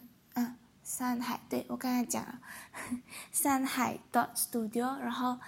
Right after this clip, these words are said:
大家就可以看到我的 logo 长怎么样。它是一个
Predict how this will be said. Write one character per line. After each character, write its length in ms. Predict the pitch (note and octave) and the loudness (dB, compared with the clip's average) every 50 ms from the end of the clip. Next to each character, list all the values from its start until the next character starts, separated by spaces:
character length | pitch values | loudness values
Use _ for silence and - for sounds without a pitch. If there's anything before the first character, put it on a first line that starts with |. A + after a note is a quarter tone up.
| - - - - - | -16 -16 -18 -4 0
大 100 | - D4 | 4 4
家 100 | C4+ C4 | 4 4
就 120 | - C#4+ | 4 4
可 100 | D4 C4+ | 4 4
以 40 | A#3+ | 2
看 260 | - - - C4 B3+ B3+ | 2 2 2 2 4 4
到 140 | B3+ B3 | 4 4
我 140 | A#3 A3 G#3+ | 4 2 0
的 120 | G#3 G#3+ G3+ | 0 0 2
logo 420 | G#3 A3 A3 A3 A3 - A3 A3 | 2 4 2 2 0 -2 -4 -2
长 260 | - - A3+ A3+ A3 G#3 | -2 -2 -2 -2 -6 -8
怎 120 | - A3 | -8 -8
么 140 | G#3+ G#3+ G#3 | -6 -4 0
样。 260 | G#3 A3 A#3 A3 A#3 - - - - - - - - | 2 2 2 0 -2 -6 -14 -20 -20 -20 -20 -18 -8
它 140 | - - C#4+ | 0 2 2
是 140 | C#4 C#4+ D#4 | 4 6 4
一 100 | D4+ D4 | 4 2
个 540 | - - D#4+ D4+ D4+ D4 C#4+ C4+ B3 - | 2 2 4 4 6 6 4 2 0 -2